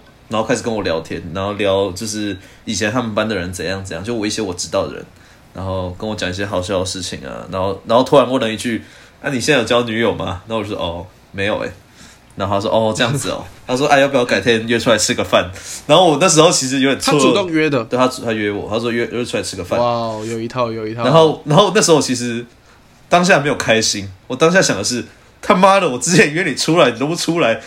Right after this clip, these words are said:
Speaker 1: 现在，现在，<laughs>现在，现在那个一年多没联络，回来想约我就约我，妈的嘞！” <laughs> 然后可是我还是，后来还是说，“哦，好啊，不然我们就去吃个饭这样子。”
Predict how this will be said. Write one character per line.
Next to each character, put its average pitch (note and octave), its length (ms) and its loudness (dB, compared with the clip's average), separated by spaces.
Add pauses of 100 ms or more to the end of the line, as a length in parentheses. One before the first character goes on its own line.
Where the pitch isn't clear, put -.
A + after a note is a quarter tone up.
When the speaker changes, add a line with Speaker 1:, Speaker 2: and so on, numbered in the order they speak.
(100)
Speaker 1:
现 - 160 2
在， A#3 140 6
现 - 380 2
在， B3 180 6 (120)
<laughs> F#3 100 -2
现 C4 200 4
在， C4 200 6 (160)
现 C#4 180 0
在 C4+ 160 6
那 C#4 100 -4
个 A#3 240 2 (120)
一 D#4 80 -4
年 G3+ 180 -2
多 A3+ 140 4
没 F#3 160 2
联 F3 160 2
络， G3+ 220 4
回 F3+ 180 -2
来 F#3 240 4
想 D3+ 240 -6
约 F3 160 4
我 F#3 140 4
就 - 180 -8
约 F#3+ 200 0
我， A2 420 0
妈 E3+ 200 2
的 F3+ 100 -2
嘞！” G#2 180 -6 (340)
<laughs> A#3 100 -4 (760)
然 C#3+ 100 0
后 F#3 80 2
可 D#3+ 100 -2
是 D3+ 80 2
我 C#3+ 120 2
还 C3+ 160 4
是， A#2 240 -10
后 C#3 140 -4
来 A#2 80 -2
还 A2 40 -6
是 A2+ 80 -12
说 A2+ 240 -4
，“哦， G2+ 40 -6
好 F#2+ 120 -6
啊， F#2 140 -6
不 F#2+ 100 -8
然 F#2+ 100 -6
我 F#2 60 -10
们 F#2 100 -12
就 G2+ 100 -12
去 G#2 100 -10
吃 G2+ 140 -12
个 F#2+ 100 -12
饭 F#2 200 -12
这 F2+ 60 -14
样 E2+ 100 -18
子。” - 100 -20